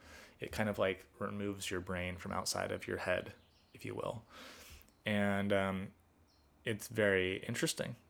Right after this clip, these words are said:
<laughs> as a result of that. Um, and it's a party drug because it's fun and interesting, um, but it does have this consequence if you do too much of kind of killing the party, for you anyway. But it's popular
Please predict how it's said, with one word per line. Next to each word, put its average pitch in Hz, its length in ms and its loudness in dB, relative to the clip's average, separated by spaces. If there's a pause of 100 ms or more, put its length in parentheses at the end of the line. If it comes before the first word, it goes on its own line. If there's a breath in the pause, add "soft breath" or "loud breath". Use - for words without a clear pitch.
<laughs> - 200 2
as 113 180 4
a 110 40 6
result 110 320 6
of - 60 0
that. - 260 0 (760 loud breath)
Um, 117 500 8 (420)
and 135 160 10
it's 143 120 8
a 135 40 8
party 175 400 10
drug 113 260 10
because 110 680 4 (260)
it's - 440 2
fun 101 320 4
and 92 140 2
interesting, 87 680 0 (580 loud breath)
um, 92 460 0 (680)
but 107 120 10
it 101 100 6
does 107 200 8
have 104 160 6
this 92 120 2
consequence 90 760 -2
if - 160 -8
you 98 60 -2
do 95 100 -4
too - 160 -6
much 87 360 -2
of - 160 -2
kind 90 180 -2
of 85 100 -6
killing 87 380 2
the 87 60 -2
party, 92 480 2 (260)
for - 160 0
you 92 380 -2 (120)
anyway. 107 420 0 (1300 loud breath)
But 123 120 8
it's 135 120 8
popular 110 640 6